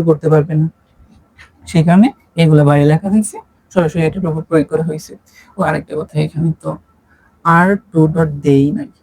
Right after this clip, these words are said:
এটা এরকম হবে। তো যেহেতু আমরা সময় সাপেক্ষে অন্তরীকরণ করতেছি, আমরা এটাকে একটা স্পেশাল নিয়মে প্রকাশ করতে পারি, সেটা হলো ডটের সাহায্যে। তো আমরা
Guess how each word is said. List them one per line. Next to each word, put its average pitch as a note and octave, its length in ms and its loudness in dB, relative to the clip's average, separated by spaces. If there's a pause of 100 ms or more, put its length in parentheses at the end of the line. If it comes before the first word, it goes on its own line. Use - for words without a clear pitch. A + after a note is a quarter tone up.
(320)
এটা F#3 260 -6
এরকম D3+ 320 -8
হবে। D#3+ 160 -14 (1040)
তো B3 40 2 (160)
যেহেতু A3+ 240 2
আমরা A#3+ 180 4
সময় G#3+ 220 2
সাপেক্ষে A3 360 -6
অন্তরীকরণ F#3+ 500 2
করতেছি, F3+ 380 -14 (400)
আমরা D#3+ 220 0 (120)
এটাকে D#3+ 280 -6
একটা G#3+ 220 -8
স্পেশাল A3+ 380 -4
নিয়মে G#3+ 260 -4
প্রকাশ F#3+ 280 0
করতে F3+ 260 -14
পারি, F3 160 0 (500)
সেটা D#3 240 -6
হলো B3 160 -4 (280)
ডটের D3+ 480 0
সাহায্যে। D#3+ 480 -12 (300)
তো - 140 -20
আমরা F3 220 -6